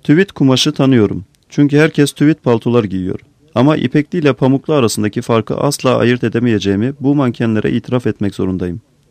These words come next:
Bu elbise satenden yapılmış diyemem. Belki de yünlüdür. Hele Şam ipeği ne hiç bilmem.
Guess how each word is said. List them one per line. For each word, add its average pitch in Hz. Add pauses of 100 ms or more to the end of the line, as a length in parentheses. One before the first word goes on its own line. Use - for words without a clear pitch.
(1040)
Bu 185
elbise 165
satenden 147
yapılmış 113
diyemem. 107 (440)
Belki 139
de 131
yünlüdür. 127 (580)
Hele 156
Şam 180
ipeği 139
ne 139
hiç 165
bilmem. 98